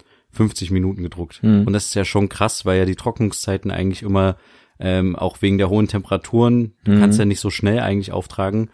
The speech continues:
Speaker 1: Aber die haben irgendwie, das A, haben sie es kostengünstiger gemacht, dass du quasi, ähm, dass dieses, äh, dass das Werkstück nicht so teuer ist. Also die können, glaub ich, ums, ah, ich glaub, es um, ums Hundertfache billiger sein als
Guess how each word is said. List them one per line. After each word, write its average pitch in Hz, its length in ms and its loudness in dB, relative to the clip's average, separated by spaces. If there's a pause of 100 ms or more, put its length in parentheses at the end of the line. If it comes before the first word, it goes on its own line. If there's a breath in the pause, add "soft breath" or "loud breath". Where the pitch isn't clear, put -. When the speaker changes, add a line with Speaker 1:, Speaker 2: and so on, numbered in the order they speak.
(460 soft breath)
Speaker 1:
Aber 98 400 2
die 107 200 -2
haben 117 140 4
irgendwie, 107 480 0 (180)
das 104 340 -4 (120)
A, 117 300 2
haben 123 160 2
sie 107 80 2
es - 220 -4
kostengünstiger 139 760 -2
gemacht, 135 400 -4
dass 104 140 -4
du 101 80 -6
quasi, 98 600 0 (480 soft breath)
ähm, 95 540 2
dass 92 300 -2
dieses, 95 520 -4
äh, 95 300 0
dass 92 180 -4
das 95 340 -2
Werkstück 107 420 -2
nicht 117 140 2
so - 100 -2
teuer 120 360 2
ist. 151 220 -2
Also 90 180 0
die 90 100 -4
können, 104 280 0
glaub 98 260 2
ich, - 200 -4
ums, 95 600 -2 (560 soft breath)
ah, 87 180 -10
ich - 120 -6
glaub, 101 200 0
es - 160 -6
um, 104 220 0
ums 113 340 -2
Hundertfache 127 540 0
billiger 127 400 2
sein 113 300 0
als - 500 -6